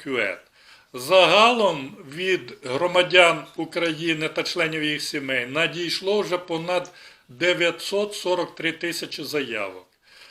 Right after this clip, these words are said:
За даними Прикордонної служби Канади, з першого січня дві тисячі двадцять другого року по дванадцяте березня дві тисячі двадцять третього року до країни прибуло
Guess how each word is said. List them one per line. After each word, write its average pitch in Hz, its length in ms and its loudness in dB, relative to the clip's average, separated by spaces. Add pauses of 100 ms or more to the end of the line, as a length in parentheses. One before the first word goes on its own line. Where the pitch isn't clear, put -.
(160)
За 143 260 6
даними 208 420 6
Прикордонної 196 720 -2
служби 226 420 -2
Канади, 156 560 0
з - 80 -8
першого 190 600 2
січня 170 580 -6
дві 156 220 -6
тисячі 185 600 -4
двадцять 165 500 2
другого 160 400 -2
року 185 440 -2 (440)
по 175 120 -2
дванадцяте 190 600 2
березня 165 540 2
дві 147 220 -4
тисячі 180 540 -4
двадцять 160 500 0
третього 202 480 2
року 151 260 -2
до 156 180 -6
країни 190 540 -2
прибуло 160 560 -4